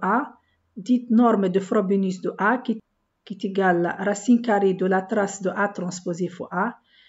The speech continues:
qui est égale aussi à la somme de I J variant de A à N,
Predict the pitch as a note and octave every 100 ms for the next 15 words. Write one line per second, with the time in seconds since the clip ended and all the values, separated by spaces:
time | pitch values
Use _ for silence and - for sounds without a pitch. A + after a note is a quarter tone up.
0 | _ _ - A3 A#3 G#3 A3 G#3 F#3+ F#3+
1 | - A#3 C#4+ - G#3+ F#3+ G3 - B3 G#3+
2 | F#3+ G3 G#3+ G#3 F#3 G#3+ F#3+ F#3+ F#3+ F#3+
3 | F3+ F#3 F3+ F3+ G3+ A#3 C#4+